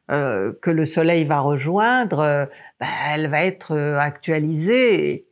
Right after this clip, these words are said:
et les problèmes de famille ou de filiation ou de succession, euh, que vous n'arrivez pas à régler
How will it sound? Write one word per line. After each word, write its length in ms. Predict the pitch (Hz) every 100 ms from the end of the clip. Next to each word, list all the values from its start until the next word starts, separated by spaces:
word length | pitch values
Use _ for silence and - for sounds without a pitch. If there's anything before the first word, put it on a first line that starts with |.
| -
et 260 | 190 175
les 440 | 156 160 170 185 196
problèmes 400 | 196 175 170 165
de 100 | 156
famille 540 | 156 143 170 226 233 - - - -
ou 200 | 294 294
de 180 | 262 247
filiation 1300 | - 240 196 175 156 - - 214 220 226 233 233 -
ou 260 | 247 240 262
de 180 | 247 233
succession, 1000 | - 196 - 190 147 - 220 226 254 247 - - -
euh, 360 | 180 180 180 170
que 160 | 170 208
vous 140 | 202
n'arrivez 400 | 190 160 160 160
pas 200 | 156 160
à 20 |
régler 580 | 131 135 180 202 240 247